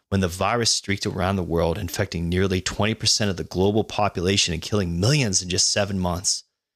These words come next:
But it says the pandemic also had a deadly effect on economies. International mobility of both people and goods screeched to a halt, debilitating industries like tourism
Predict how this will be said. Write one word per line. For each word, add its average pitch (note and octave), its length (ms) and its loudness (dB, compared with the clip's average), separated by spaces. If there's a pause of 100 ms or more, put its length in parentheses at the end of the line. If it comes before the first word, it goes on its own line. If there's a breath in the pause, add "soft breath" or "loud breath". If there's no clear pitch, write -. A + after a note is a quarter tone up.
(280)
But G#2 100 2
it G#2 60 -2
says C3+ 260 2
the A#2+ 80 2
pandemic D3 600 0
also E3 340 2
had E3+ 200 2
a E3 60 4
deadly C#3+ 360 2
effect D#3 340 0
on E3 140 2
economies. F3 760 2 (1040)
International C#3 680 2
mobility A#2 680 2 (560)
of G2+ 160 0
both G2+ 240 0
people B2 360 0
and G#2+ 160 2
goods G2 560 0
screeched - 520 -4
to F#2+ 140 2
a E2 40 0
halt, - 480 -4 (840)
debilitating B2 760 2
industries G2+ 580 2
like F2 160 0
tourism C3 640 2